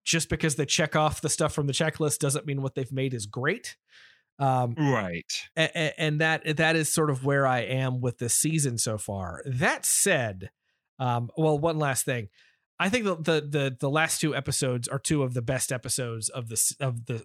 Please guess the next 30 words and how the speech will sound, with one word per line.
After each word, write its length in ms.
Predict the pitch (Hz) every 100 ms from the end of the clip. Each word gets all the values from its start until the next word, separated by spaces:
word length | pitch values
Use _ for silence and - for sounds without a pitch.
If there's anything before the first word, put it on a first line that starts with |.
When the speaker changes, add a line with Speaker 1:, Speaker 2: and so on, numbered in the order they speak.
| 143
Speaker 1:
of 220 | 123 -
part 240 | 139 -
three 380 | - 135 123 110
that 120 | 110
we 120 | 104
watched. 560 | 107 123 92 - - - _ _ - _ -
Um, 300 | 131 117 113
and 120 | 147 143
I 80 |
think 240 | 135 175 -
that 140 | 156
the 180 | 151 - 180
opening 580 | 262 - 160 131 127 139
of 220 | 139 127
this 200 | 127 -
next 300 | 143 156 -
episode, 420 | 127 135 127 117
which 200 | 123 -
also 320 | 160 165 175
happened 300 | 151 143 147
to 80 | 135
be 120 | 139
the, 300 | 131 127 120 -
the, 260 | 143 135 123 - -
the 200 | 139 127
first 380 | - 147 139 -
episode 380 | 135 147 135 131
of 100 | 120
the 120 | 120
second 580 | - - 151 139 143